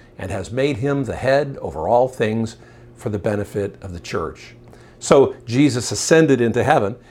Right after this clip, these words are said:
He ascended in terms of his ranking and did all of those things for the benefit of the church,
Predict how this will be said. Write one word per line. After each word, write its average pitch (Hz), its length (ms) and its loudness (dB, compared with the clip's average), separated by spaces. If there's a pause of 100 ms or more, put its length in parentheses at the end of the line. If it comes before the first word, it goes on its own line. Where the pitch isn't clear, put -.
(100)
He 123 340 0
ascended 127 680 2 (240)
in 113 120 -2
terms 123 320 2
of 101 120 -4
his 113 180 2
ranking 117 520 0 (340)
and 123 160 0 (120)
did 117 200 4
all 175 260 2
of 196 80 -4
those 180 260 -4
things 110 560 -8 (100)
for - 140 -12
the 107 100 -6
benefit 131 600 -2
of - 80 -10
the 104 100 -6
church, - 800 -4